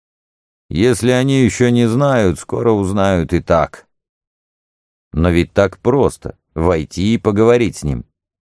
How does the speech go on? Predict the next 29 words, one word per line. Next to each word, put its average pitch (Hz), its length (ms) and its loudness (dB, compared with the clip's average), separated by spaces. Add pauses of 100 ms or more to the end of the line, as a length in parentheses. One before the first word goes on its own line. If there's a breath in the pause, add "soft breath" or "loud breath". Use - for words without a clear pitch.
(440)
«В 69 300 -10
эту 92 420 0
грязь? 73 680 -4 (720)
Да 73 180 -2
я 113 180 2
могу 120 260 2
спорить 123 480 0
на 113 140 2
что 117 260 0
угодно, 123 500 2
дом 113 300 0
кишит 120 400 -2
ядовитыми 101 640 2
пауками. 101 680 0 (800)
Говорят, 104 440 0
эти 107 180 0
глинобитные 107 720 2
хижины 101 460 2
дали 107 220 2
приют 107 420 0
настоящей 101 680 0
цивилизации, 92 920 0 (280 soft breath)
только 113 320 2
живёт 117 460 2
она 92 260 0
между 101 340 0
двумя 110 340 2
пластами 117 500 0
глины. 80 560 0